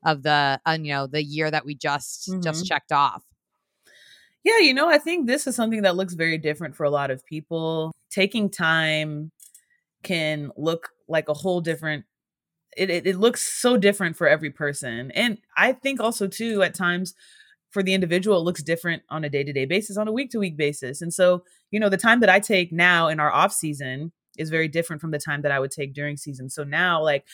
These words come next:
Speaker 2: I really, <laughs> when I, when people say, "Oh, we're going to work," you know, I'm going to work, I gotta get up, get ready, go to work. My work is, like, waking up and working out. Like, that's what I do. And so granted,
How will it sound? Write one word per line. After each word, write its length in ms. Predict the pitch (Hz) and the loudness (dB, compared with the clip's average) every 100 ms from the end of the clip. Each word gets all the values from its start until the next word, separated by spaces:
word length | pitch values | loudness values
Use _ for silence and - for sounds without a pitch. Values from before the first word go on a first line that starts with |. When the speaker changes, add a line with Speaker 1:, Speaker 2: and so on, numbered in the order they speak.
| - - | -10 0
Speaker 2:
I 180 | 175 190 | 4 4
really, 600 | 180 202 214 214 214 214 | 4 2 2 0 0 -2
<laughs> 1000 | - 226 _ _ _ _ _ _ _ _ | -2 -6 _ _ _ _ _ _ _ _
when 180 | 175 208 | 0 2
I, 60 | - | 4
when 140 | 202 | 2
people 240 | 208 262 254 | 2 0 2
say, 180 | 240 202 | 4 6
"Oh, 100 | 220 | 4
we're 120 | 254 | 4
going 140 | 320 | 4
to 60 | 277 | 4
work," 380 | 254 247 151 - | 6 6 4 0
you 80 | 180 | -2
know, 100 | 175 | 0
I'm 80 | |
going 160 | 190 190 | 2 2
to 40 | |
work, 360 | 175 220 220 208 | 4 6 6 6
I 140 | 165 165 | 4 4
gotta 180 | 160 | 2
get 140 | 156 165 | 4 6
up, 240 | 180 175 | 6 6
get 120 | 165 | 2
ready, 220 | 156 160 156 | 0 0 0
go 80 | |
to 80 | 147 | -2
work. 240 | 143 165 - - - _ | 2 2 0 -8 -20 _
My 220 | 170 277 | 0 2
work 340 | 320 226 247 247 | 6 8 6 6
is, 140 | 202 | 4
like, 160 | 180 151 | 4 2
waking 360 | 156 175 185 | 0 0 2
up 240 | 170 170 - | 4 6 4
and 160 | - 151 | -2 -4
working 320 | 147 - 156 | -2 -2 -2
out. 320 | 151 131 - - | 0 0 -2 -8
Like, 140 | - 147 | -6 0
that's 200 | 160 180 | 0 0
what 100 | 170 | 0
I 120 | 143 | 0
do. 340 | 143 160 143 - | -2 -4 -4 -6
And 100 | 151 | -8
so 120 | 175 | -6
granted, 440 | 156 175 190 180 | -2 0 2 2